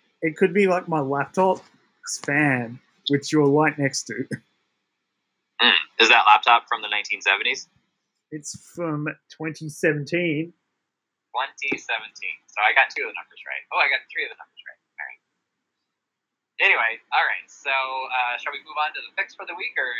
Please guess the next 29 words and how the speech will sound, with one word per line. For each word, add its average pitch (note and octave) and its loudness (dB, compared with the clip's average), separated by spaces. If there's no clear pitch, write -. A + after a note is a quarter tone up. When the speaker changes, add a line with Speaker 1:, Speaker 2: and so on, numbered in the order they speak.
Speaker 2:
uh, G#2+ 0
I, C#3 2
well, C3+ -10
I C#3+ -6
guess - -12
you - -20
did - -8
make D3+ -6
another B2+ -8
trade. F2 -2
You D#3 6
Speaker 1:
Yeah. C#3 6
Speaker 2:
wanna - -2
talk F#2+ -2
about - -8
that F#2 -2
other G#2 -10
trade? A2 -4
Speaker 1:
Sure. D3+ 6
Speaker 2:
All - -
right. F#2 0
Speaker 1:
Uh, C#3+ 6
Speaker 2:
Tell C3+ 6
us, - -14
tell D#3 4
us - 0
about D#3+ 6
Melvin C#3+ 2
Gordon. G2+ -4